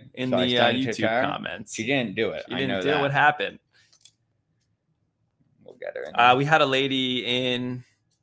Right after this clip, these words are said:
Speaker 1: last, or Friday night who did, uh, the foundations, which was, she was an older lady. She was in her
Speaker 2: How old was she?
Speaker 1: I think she was
Speaker 2: Seventies?
Speaker 1: Yeah,
Speaker 2: Sixties?
Speaker 1: sixties or seventies, somewhere in there.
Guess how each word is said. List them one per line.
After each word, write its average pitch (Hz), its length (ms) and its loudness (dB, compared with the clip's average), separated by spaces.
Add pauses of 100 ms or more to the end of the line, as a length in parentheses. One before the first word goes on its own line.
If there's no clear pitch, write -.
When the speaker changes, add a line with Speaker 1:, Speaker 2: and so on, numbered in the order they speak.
(320)
Speaker 1:
last, 113 400 -2 (180)
or 107 120 -6
Friday 117 320 -2
night 117 280 -6
who 113 140 -6
did, 107 320 -6
uh, 98 300 -4
the - 80 -20
foundations, 107 640 -8
which - 140 -20
was, - 220 -18 (220)
she - 140 -12
was 113 100 -10
an 107 80 -12
older 104 180 -10
lady. 95 200 -12
She - 160 -14
was - 120 -16
in 104 80 -16
her 104 300 -6
Speaker 2:
How 92 140 -2
old 104 160 -2
was 117 160 -8
she? 131 100 -12
Speaker 1:
I 127 100 -10 (320)
think 160 140 -14
she - 80 -8
was 90 100 -4
Speaker 2:
Seventies? 120 320 -10 (240)
Speaker 1:
Yeah, - 180 -4
Speaker 2:
Sixties? 139 360 -8 (100)
Speaker 1:
sixties - 380 -12
or 123 60 -10
seventies, 104 460 -10
somewhere 110 260 -10
in 95 100 -16
there. 98 280 -12